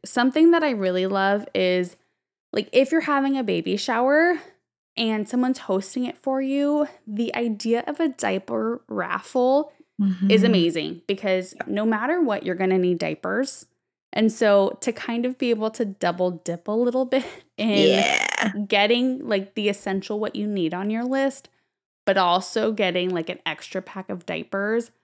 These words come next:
Speaker 2: Mm-hmm.
Speaker 1: We were so blessed with lots of diapers. We didn't have to buy any until Logan was, like, four months old or whatever, which was
Speaker 2: Nice.
Speaker 1: great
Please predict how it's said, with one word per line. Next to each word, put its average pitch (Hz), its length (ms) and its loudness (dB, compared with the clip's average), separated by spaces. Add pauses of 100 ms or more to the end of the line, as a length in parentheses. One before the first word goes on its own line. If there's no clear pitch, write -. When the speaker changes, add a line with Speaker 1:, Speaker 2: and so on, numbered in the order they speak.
Speaker 2:
Mm-hmm. 185 380 0
Speaker 1:
We 240 120 4
were 285 220 2
so 208 480 -2
blessed 202 420 -4
with 190 300 -2
lots 190 240 -2
of 196 100 -4
diapers. 196 400 -4
We 208 100 -4
didn't 254 180 -4
have 254 200 -8
to 226 120 0
buy 160 220 -4
any 180 360 -2
until 196 280 -6
Logan 180 380 -4
was, 175 240 -10
like, - 240 -12 (380)
four 208 280 2
months 185 300 2
old 170 260 0
or 185 100 -2
whatever, 190 600 0 (180)
which 156 480 2
was 240 160 4
Speaker 2:
Nice. 170 60 -4
Speaker 1:
great 165 360 -4